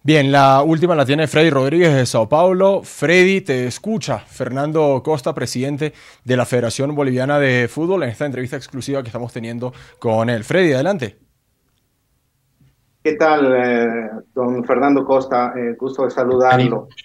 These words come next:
Speaker 2: Eh, tengo dos consultas para hacerle. La primera, usted acaba, mm, de, eh, mencionar el hecho de que este contrato con Media Pro, eh, viene de, eh, una anterior gestión.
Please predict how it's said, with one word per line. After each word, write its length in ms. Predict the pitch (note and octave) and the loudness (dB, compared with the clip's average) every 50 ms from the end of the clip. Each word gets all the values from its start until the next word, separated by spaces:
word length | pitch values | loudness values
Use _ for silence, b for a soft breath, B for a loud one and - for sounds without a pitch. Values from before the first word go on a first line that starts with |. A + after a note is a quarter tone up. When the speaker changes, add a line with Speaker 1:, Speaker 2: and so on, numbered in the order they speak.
| _ _ B2+ - - D3+ D3+ - | _ _ -20 -14 -12 -12 -10 -6
Speaker 2:
Eh, 260 | D3 D3 C#3 B2+ - - _ | -4 -4 -4 -4 -6 -12 _
tengo 240 | _ F#3+ G3 G#3 G3+ | _ 0 2 2 2
dos 220 | G3 G#3 G#3+ G#3 | 2 0 -2 -2
consultas 600 | - - F#3 D#3 - - E3+ D#3+ D#3 - C3+ C3+ - | -2 -6 -6 -6 -4 -2 -4 -2 -2 -4 -4 -4 -2
para 200 | C3+ C3 A#2+ A#2+ | -2 -2 -2 -2
hacerle. 500 | A#2+ - - B2 A2+ - G#2 A2 A2 G#2+ | -4 -4 -6 -6 -6 -6 -8 -12 -12 -8
La 200 | B2 B2+ B2+ B2 | -4 -4 -4 -4
primera, 340 | - D3 D#3 E3+ E3 D#3 C#3+ | -4 -4 -2 -2 -2 -2 -2
usted 240 | C3 C3 - D3+ C#3+ | -4 -4 -4 -4 -4
acaba, 580 | D3 C#3+ - C#3 C#3 C#3+ C#3 C#3+ C3+ C3 A#2+ | -4 -4 -4 -4 -4 -2 -2 -2 -2 -2 -4
mm, 300 | A#2+ B2+ B2 A#2 A#2 A2+ | -8 -8 -8 -8 -8 -6
de, 320 | A2 A#2 A#2+ B2 B2+ B2 B2+ - - B2 | -6 -4 -4 -2 -2 -4 -4 -4 -6 -8
eh, 40 | A#2 | -8
mencionar 520 | A#2 A#2+ A#2+ A#2 - - A#2+ A#2+ B2+ C3 | -6 -6 -8 -8 -6 -6 -4 -2 -2 -2
el 100 | C3 B2 | -2 -2
hecho 260 | C3 C3+ C3+ - D3+ | -2 -4 -4 -2 -4
de 200 | C#3+ C3 C3 C3 | -2 -2 -2 -4
que 280 | C3 - C3+ C3+ C3+ C#3 | -4 -4 -2 -2 -2 -2
este 180 | C#3 - D3+ - | -2 -6 -8 -6
contrato 500 | C#3+ C3+ B2+ B2+ C#3 C3+ C#3 C3+ C#3 C#3 | -6 -8 -8 -4 -4 -4 -2 -2 -4 -6
con 160 | - B2+ A#2 | -6 -6 -4
Media 320 | B2 C3 C3 C3 C3 B2+ | -4 -4 -4 -4 -4 -4
Pro, 380 | - C3 C3 C#3+ D#3 D3+ - _ _ _ _ _ _ _ _ | -2 -2 -2 -2 -2 -4 -10 _ _ _ _ _ _ _ _
eh, 320 | - C3 B2 A#2+ A#2+ G2+ - - | -8 -6 -4 -4 -6 -8 -10 -10
viene 540 | - C#3 D#3 E3 E3+ E3+ F3 F3 F3 D#3 - | -4 -2 0 2 2 2 0 0 -2 -4 -8
de, 680 | C3 B2 C3+ B2+ C3 C3+ C3+ A#2 A2+ B2+ B2+ B2 A#2+ | -10 -6 -4 -4 -2 -2 -4 -6 -6 -8 -6 -6 -6
eh, 40 | A#2+ A#2+ | -6 -4
una 200 | C#3+ C#3+ C#3+ D3 | -4 -2 -2 -2
anterior 400 | C#3+ C#3+ C3 C#3 C#3+ C#3 C#3+ - | -4 -4 -2 -2 -2 -2 -2 -4
gestión. 580 | - - C#3+ - - D#3 C#3+ B2 A#2 G#2 G2 | -6 -6 -6 -8 -4 -4 -4 -4 -4 -8 -12